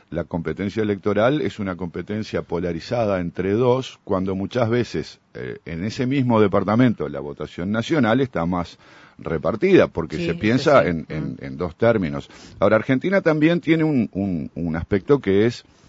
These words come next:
Speaker 1: que el, el eje izquierda-derecha no es tan buen predictor del voto como en Uruguay, ¿no? En Uruguay, desde que está el Frente Amplio, desde que hay mediciones de esto,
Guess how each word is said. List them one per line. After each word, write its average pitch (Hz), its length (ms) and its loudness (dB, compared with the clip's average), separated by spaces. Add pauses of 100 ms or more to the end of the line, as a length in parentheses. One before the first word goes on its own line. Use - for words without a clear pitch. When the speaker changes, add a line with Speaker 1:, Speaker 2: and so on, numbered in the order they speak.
(280)
Speaker 1:
que 87 500 0
el, 78 280 -6
el 98 180 -4
eje 139 200 0
izquierda-derecha 123 1120 0 (420)
no 113 340 0
es 139 140 0
tan 135 300 2
buen 131 260 2
predictor 120 600 0
del 110 200 2
voto 110 320 2
como 92 240 -2
en 85 80 -2
Uruguay, 71 500 -4 (100)
¿no? 131 180 -4
En 131 80 2
Uruguay, 101 340 2
desde 110 200 2
que 82 80 -2
está - 120 -6
el 113 100 -2
Frente 117 360 -2
Amplio, 110 380 2
desde 67 260 -4
que 80 100 -4
hay 90 80 0
mediciones 98 600 0
de 101 220 2
esto, - 360 -4